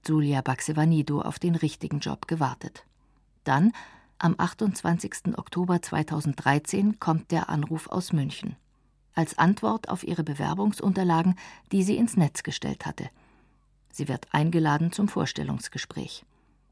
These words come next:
Es folgt ein zweiter Besuch in München. Dann denkt die Familie mehrere Wochen lang über die Sache nach und sagt ja. Anfang zweitausendvierzehn packen sie die wichtigsten Sachen in neun Koffer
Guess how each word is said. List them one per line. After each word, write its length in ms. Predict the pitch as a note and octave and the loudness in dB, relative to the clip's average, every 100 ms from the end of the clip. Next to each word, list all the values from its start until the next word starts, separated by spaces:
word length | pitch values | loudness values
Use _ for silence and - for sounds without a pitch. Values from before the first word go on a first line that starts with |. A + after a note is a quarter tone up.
| - | -8
Es 140 | E3+ | -2
folgt 340 | F#3 F#3 F#3+ - | 4 4 2 0
ein 140 | G#3 | 0
zweiter 340 | - E3+ D#3 D#3 | 2 0 0 -2
Besuch 320 | D3+ D3+ - | -2 -4 -2
in 160 | D#3 | 0
München. 340 | D3+ D3+ - E3 - - - _ _ - | 2 0 -2 -6 -8 -20 -20 _ _ 0
Dann 260 | E3 G#3+ | 4 4
denkt 280 | G#3 E3+ F3+ | 4 2 0
die 100 | F3+ | -4
Familie 600 | F3 E3+ E3+ F3 F#3+ G3+ - | 0 2 2 2 0 -2 0
mehrere 500 | D#3+ D#3 D#3 D#3 D3+ | 2 2 2 -2 -2
Wochen 240 | D3 D#3+ | -2 0
lang 220 | D3+ D3 | 0 0
über 160 | - C#3+ | 0 -2
die 100 | D3 | -4
Sache 260 | D3+ - C#3 | -6 -4 -2
nach 360 | C3+ E3 - - - - _ _ | 0 0 -2 -10 -20 -20 _ _
und 140 | - F#3 | 2 2
sagt 260 | F#3+ - | 2 0
ja. 260 | E3 B2 - _ _ _ _ _ _ _ _ - | -2 -2 -6 _ _ _ _ _ _ _ _ 2
Anfang 400 | G3 G#3+ A3+ A3 | 4 4 4 2
zweitausendvierzehn 960 | - E3 E3 D3+ C#3+ - G3+ - G#3 G3+ - - - _ | 0 0 0 -2 -2 -2 -2 2 2 0 -4 -20 -20 _
packen 320 | G3+ G3+ A3 | 0 6 6
sie 140 | F#3 F#3 | 6 2
die 140 | D#3+ | 2
wichtigsten 560 | E3 G3 - G3+ - D#3 | 0 0 -2 -6 -4 -2
Sachen 320 | D#3 E3 G3+ | 0 0 0
in 220 | F3+ D3+ | 0 2
neun 260 | D3 E3 F3 | 2 2 0
Koffer 400 | - D3 G#3 | -2 0 0